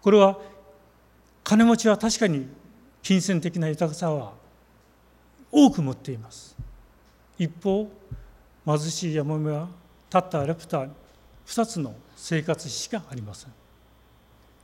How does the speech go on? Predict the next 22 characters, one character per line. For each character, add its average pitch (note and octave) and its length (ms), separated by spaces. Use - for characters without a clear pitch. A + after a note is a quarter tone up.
し - 140
か A#3 120
し、 - 160
心 C4 360
の B3 100
豊 G#3+ 200
か G#3 80
さ G3+ 120
は E3 100
ど F3 120
う E3 40
で D3 100
し - 140
ょ B2 60
う。 - 20
全 E3+ 280
く A3+ 60
正 G#3+ 240
反 G#3+ 220
対 C3 200
で A2 120
す。 - 320